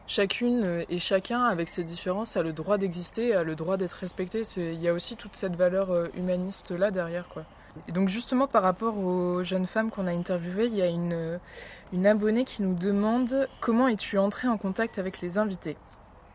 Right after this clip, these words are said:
À chaque fois, c'est différent en fonction des thématiques que je souhaite aborder. Parfois, c'est des rencontres toutes bêtes. Par exemple, euh, Anna,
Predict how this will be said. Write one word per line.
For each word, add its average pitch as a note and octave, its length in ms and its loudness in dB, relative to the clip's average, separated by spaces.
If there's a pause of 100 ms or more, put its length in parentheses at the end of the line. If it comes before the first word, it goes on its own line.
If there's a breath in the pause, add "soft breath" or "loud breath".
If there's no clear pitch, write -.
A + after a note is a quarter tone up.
(320)
À F3+ 120 -2
chaque - 180 -2
fois, A3 100 -4
c'est G#3 140 -4
différent F3+ 320 -2
en F#3 40 0
fonction F3+ 520 -4
des F3 200 -2
thématiques F3 480 -2
que F3 160 -4
je E3 160 -6
souhaite F#3 360 -4
aborder. E3+ 420 0 (760 loud breath)
Parfois, G3 340 0
c'est G3+ 160 -2
des E3+ 140 -2
rencontres E3+ 440 -4
toutes G3 240 -6
bêtes. F#3 480 -2
Par F3+ 160 -2
exemple, E3+ 440 -2
euh, E3 560 0
Anna, F3 340 2